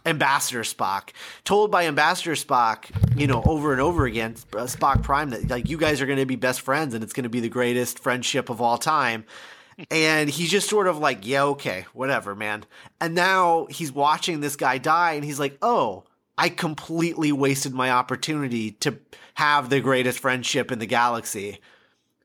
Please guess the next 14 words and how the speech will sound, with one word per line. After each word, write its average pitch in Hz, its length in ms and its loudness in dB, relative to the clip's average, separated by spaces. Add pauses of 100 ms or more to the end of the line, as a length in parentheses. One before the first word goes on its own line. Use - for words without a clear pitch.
because 143 420 2
I 127 140 4
was 127 140 -2
too 135 220 0
up 113 120 2
my 117 140 0
own 107 180 -2
butt 117 260 0
with 110 120 -10
all 110 140 0
my 107 140 -2
Vulcan 104 560 -6
B 110 180 -6
S." - 340 -6